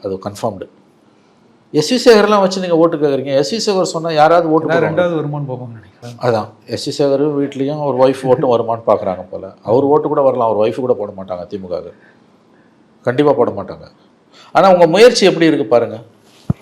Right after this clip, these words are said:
Speaker 1: அப்போ ஒரு பக்கம் வந்து சனாதனத்தை எதிர்ப்போம், பெரியார் வழி, இன்னொரு பக்கம் எஸ் வி சேகரை தூக்கி பரிவட்டம் கட்டுறது, இன்னொரு பக்கம் மந்திரிங்கெல்லாம் ஜாதி மாநாட்டுல பேசுறான்.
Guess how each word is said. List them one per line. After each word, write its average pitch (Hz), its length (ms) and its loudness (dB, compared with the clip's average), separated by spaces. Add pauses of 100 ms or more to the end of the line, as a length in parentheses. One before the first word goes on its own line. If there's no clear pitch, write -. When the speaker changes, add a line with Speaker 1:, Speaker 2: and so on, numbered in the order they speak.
(960)
Speaker 1:
அப்போ 175 200 6
ஒரு 180 220 10
பக்கம் 202 280 6
வந்து 196 260 2
சனாதனத்தை 170 680 4 (440)
எதிர்ப்போம், 151 440 2
பெரியார் 156 400 6
வழி, 127 220 2 (220)
இன்னொரு 151 280 0
பக்கம் 147 640 -2
எஸ் 127 220 0
வி 147 160 -2
சேகரை 120 200 0
தூக்கி 131 580 -6
பரிவட்டம் 127 400 0
கட்டுறது, 95 440 -8 (500)
இன்னொரு 165 280 4
பக்கம் 160 280 2
மந்திரிங்கெல்லாம் 156 440 2
ஜாதி 151 260 4
மாநாட்டுல 117 380 -2
பேசுறான். 101 460 -6